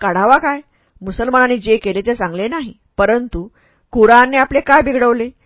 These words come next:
ईश्वराचा एक भक्त पाप करत असेल, तर आपण त्याचा जप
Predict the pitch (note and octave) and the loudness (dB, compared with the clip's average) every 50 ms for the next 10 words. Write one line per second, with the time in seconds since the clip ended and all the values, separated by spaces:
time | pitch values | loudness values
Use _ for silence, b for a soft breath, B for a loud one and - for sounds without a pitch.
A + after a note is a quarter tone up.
0 | _ _ _ _ - F3 F#3 - - G#3 G#3+ G#3 F#3+ F#3+ - A3 G#3 F#3+ G#3 A3+ | _ _ _ _ -8 -8 -6 -4 -2 0 2 2 0 0 0 0 2 2 2 0
1 | F3 F#3+ G3 E3+ - _ G3+ G3+ - - F3 G3 A#3 A#3 - - G#3+ G3 - F3+ | -2 -2 -6 -8 -6 _ -6 -6 -4 0 2 2 2 0 0 -4 -6 -6 -6 -10
2 | F3+ - F#3+ F3+ E3 D#3 - _ _ _ _ _ _ _ - C4+ C#4+ C#4 B3+ G3 | -8 -6 -6 -6 -6 -8 -12 _ _ _ _ _ _ _ 2 4 6 6 6 4
3 | E3+ - F3 F3 G3+ C4 _ _ _ _ _ _ _ - G#3 A3 G#3+ G#3+ B3+ A#3+ | 4 0 -4 -8 -8 -10 _ _ _ _ _ _ _ 0 2 2 4 4 4 2
4 | A#3 F#3+ G#3+ A#3 C4 | 2 2 0 0 0